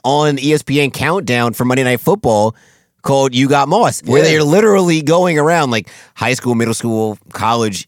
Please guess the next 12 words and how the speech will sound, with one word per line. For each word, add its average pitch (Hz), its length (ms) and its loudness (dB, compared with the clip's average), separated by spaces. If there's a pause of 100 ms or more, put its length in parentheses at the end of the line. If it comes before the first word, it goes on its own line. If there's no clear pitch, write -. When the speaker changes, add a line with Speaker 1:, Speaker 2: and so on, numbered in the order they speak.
Speaker 1:
N 117 120 -4
F 123 140 -6
L, 113 320 2
Speaker 2:
Mm-hmm. 85 360 -14
Speaker 1:
showing 123 260 -4
highlights 143 280 0
of 101 140 -6
people 117 260 -4
getting 110 300 -4
mossed. 95 580 -2
Like, 113 300 -2 (500)
Speaker 2:
Yeah. 71 220 -20